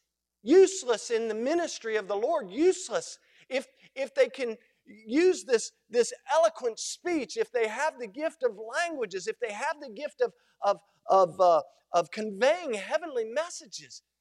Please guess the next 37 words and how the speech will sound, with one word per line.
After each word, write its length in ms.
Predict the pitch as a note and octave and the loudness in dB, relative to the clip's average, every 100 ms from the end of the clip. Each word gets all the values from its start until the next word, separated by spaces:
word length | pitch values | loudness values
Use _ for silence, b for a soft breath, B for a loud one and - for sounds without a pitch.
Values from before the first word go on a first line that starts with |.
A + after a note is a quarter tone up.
| _ | _
and 160 | A3 B3 | -14 -4
yet 160 | C#4+ D4 | -4 -2
they 120 | B3+ | -8
don't 320 | A3 C4+ C#4 _ _ _ _ _ _ _ _ _ _ | -6 -6 -8 _ _ _ _ _ _ _ _ _ _
express 540 | - - - G3+ - - | -20 -18 -12 -14 -14 -20
love, 440 | B3+ E4+ E4+ C#3+ A#2 _ _ _ _ _ _ _ _ _ _ | -18 -18 -16 -18 _ _ _ _ _ _ _ _ _ _ _
Paul 200 | - C#4 | -18 -16
says 260 | D4+ A3+ G#3+ | -14 -14 -14
it's 200 | G#3 - | -20 -18
meaningless. 800 | F#3+ E4 G4 A#3+ A#2+ A2 - - _ B B - | -14 -12 -14 -12 -8 -8 -10 -16 _ B B -2
In 160 | A#3 A3+ | 0 2
verse 260 | C#4 - | 2 0
two, 360 | - E4+ F#4+ B3 b b b _ - | -4 -2 -2 -6 b b b _ -2
the 80 | A3+ | 2
Bible 300 | - C4 C#4+ | 6 6 4
teaches 400 | C4+ C#4+ C#4 B3 | -4 -6 -6 -12
us 100 | B3 | -12
that 180 | G#3+ E3+ | -12 -2
gifts, 360 | C#4+ D#4+ - | -2 -2 -4
no 140 | B3+ B3+ | -2 -2
matter 540 | B3+ B3+ D#4 D4+ G#3+ _ _ | 0 -2 -2 -2 -4 _ _
what 260 | F3+ D#4 - | 2 2 2
those 240 | D4+ F3 | -8 -2
gifts 320 | G3 G3 - | 0 0 -2
are, 380 | D#3+ C3 G3+ B3 _ _ _ _ | -4 0 0 -2 _ _ _ _
without 460 | F#3 C4 C4 B3+ G#3 | -2 4 6 6 6
love 300 | C4 D#4+ A3+ | 4 4 2
are 100 | A3+ | -2
nothing. 520 | B3+ E4+ - F3+ - _ _ _ b - | 0 0 -2 -8 -8 _ _ _ b 2
Again, 420 | A3+ C#4+ D#4 G3+ | 4 4 0 4
notice 320 | B3 D#4+ - | 4 2 -2
the 80 | C4+ | 2
last 420 | C4 C4 C#4+ - | 4 4 2 -2
phrase 420 | C#4+ C#4 G3+ A3+ | 4 6 6 6
in 180 | A3 G#3 | -2 2
verse 260 | A3 A#3 - | 2 2 -2
two. 300 | E4 D4+ | -6 -6